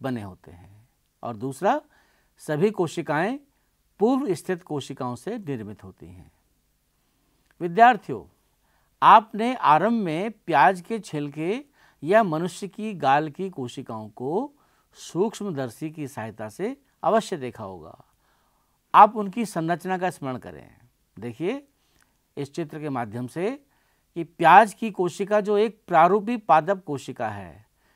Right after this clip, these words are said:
जिसके बाहर सतह पर एक स्पष्ट कोशिका भित्ति व इसके ठीक नीचे कोशिका झिल्ली होती है, आप चित्र में देख सकते हैं।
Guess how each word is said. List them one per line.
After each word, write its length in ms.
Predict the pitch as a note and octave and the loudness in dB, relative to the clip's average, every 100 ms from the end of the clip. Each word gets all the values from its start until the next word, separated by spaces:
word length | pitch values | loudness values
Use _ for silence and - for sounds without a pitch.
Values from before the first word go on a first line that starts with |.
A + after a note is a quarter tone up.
| - | -14
जिसके 280 | D3+ C#3+ D3+ | -12 -8 -6
बाहर 500 | A#2+ C3 C#3 G3 A#3 _ _ _ _ - | 0 2 4 2 0 _ _ _ _ -10
सतह 360 | D3+ C#3+ G3+ | -6 2 2
पर 300 | G3 D3+ G#2+ - _ _ - | 2 -2 -6 -8 _ _ -4
एक 260 | F#3+ E3+ - | -4 -4 -8
स्पष्ट 500 | - - B3 - E3+ | -10 -2 0 -2 -8
कोशिका 440 | E3 D3 - E3 | -6 -6 -2 -2
भित्ति 460 | B2 A2+ C#3+ D3+ D#3+ | -2 -8 -8 -8 -6
व 100 | C#3+ | -6
इसके 340 | B2+ - C#3 | -8 -10 -12
ठीक 380 | - F#3 G#3+ - | -6 -4 -4 -6
नीचे 380 | A#2 C#3 F#3+ C4+ _ _ - | -10 -6 -6 -8 _ _ -10
कोशिका 400 | C#3+ C3 C#3 C3+ | -8 -8 -10 -10
झिल्ली 320 | G#2 G#2+ C#3 | -10 -10 -8
होती 300 | A#2+ A2 C3+ | -10 -8 -6
है, 280 | C3 F#3+ A#3 _ - | -4 -4 -6 _ -10
आप 160 | A#2 A#2+ | -8 -8
चित्र 240 | C3 A#2+ | -10 -12
में 120 | A#2+ G2 | -12 -12
देख 140 | G#2 | -14
सकते 320 | - A2 - | -16 -20 -14
हैं। 220 | D3 F#3 | -14 -14